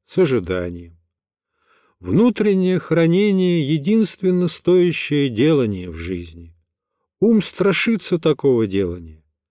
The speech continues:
поэтому для благодатного стояния в различных скорбях, которые создает нам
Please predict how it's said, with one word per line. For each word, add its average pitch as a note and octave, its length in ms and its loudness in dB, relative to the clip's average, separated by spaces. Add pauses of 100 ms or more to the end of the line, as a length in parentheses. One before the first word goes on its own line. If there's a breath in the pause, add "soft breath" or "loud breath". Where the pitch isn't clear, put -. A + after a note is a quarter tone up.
(300)
поэтому A#2 480 2
для G#2+ 160 2
благодатного G#2 800 -2
стояния G2+ 640 -2
в F2+ 80 -6
различных G2 640 -4
скорбях, F#2+ 800 -4 (240)
которые D3+ 480 0
создает C3+ 640 0
нам C3 320 -2